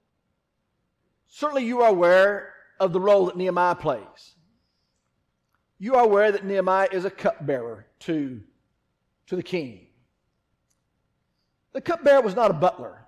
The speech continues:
He had a much more serious responsibility than that. In essence, the king has placed his life in the hands of the cupbearer because the cupbearer was the one that made sure everything that came before the king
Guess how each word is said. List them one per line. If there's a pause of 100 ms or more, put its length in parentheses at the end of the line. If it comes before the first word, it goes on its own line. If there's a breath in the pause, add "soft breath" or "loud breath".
(140)
He
had
a
much
more
serious
responsibility
than
that. (1500)
In
essence,
the
king
has
placed
his
life (140)
in
the
hands
of
the
cupbearer
because
the
cupbearer (260 loud breath)
was
the
one
that
made
sure
everything
that
came
before
the
king